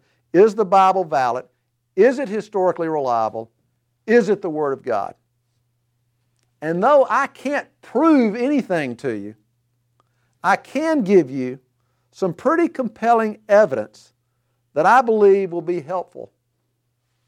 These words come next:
And so we'll go three weeks. This is kind of an introduction this morning. We'll go three weeks. And then probably at, at the first of the year or sometime in the winter, we'll do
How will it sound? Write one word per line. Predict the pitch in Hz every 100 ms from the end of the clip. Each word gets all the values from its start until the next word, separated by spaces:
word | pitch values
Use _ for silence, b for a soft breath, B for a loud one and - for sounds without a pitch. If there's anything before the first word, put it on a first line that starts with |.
| _ _ _ _ _ -
And | 135
so | 214
we'll | 196 285
go | 302 269
three | - - 262 277
weeks. | 247 220 254
This | 269
is | 302
kind | - 254 226
of | 190
an | 220
introduction | 233 233 165 190 208 - - 127 135 _ _ _
this | 143 147
morning. | 165 175 147 131
We'll | 165
go | 233 233
three | - 214 196
weeks. | 175 165 156 _ _ _ _ _ _ _ _ _ _ _ _ _ _ _ _ _ _ _ _ _ -
And | 156
then | 226 190
probably | 214 214 190
at, | 170 -
at | 160 156
the | 165 156
first | 139 208 208 -
of | 165
the |
year | 160 185 180
or | 160
sometime | 185 160 160 160
in |
the | 143
winter, | 143 160 143
we'll | 143 147
do | 151 147